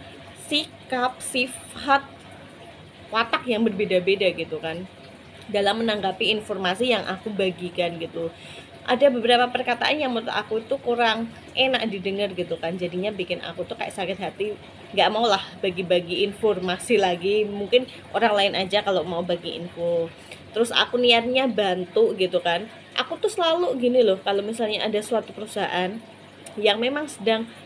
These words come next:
eh, membuka lowongan, aku kasih informasi. Ya pastinya ketika ada pelamar yang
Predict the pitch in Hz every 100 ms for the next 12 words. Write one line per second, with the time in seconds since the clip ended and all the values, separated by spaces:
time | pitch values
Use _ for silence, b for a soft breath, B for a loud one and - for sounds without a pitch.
0 | - - - 208 220 302 381 339 262 233
1 | 190 175 170 190 208 220 247 262 254 208
2 | 226 220 208 175 - 202 202 220 - 196
3 | 202 202 - 208 240 339 - - - -
4 | - - 247 247 254 262 226 233 233 226
5 | 247 220 175 190 262 262 247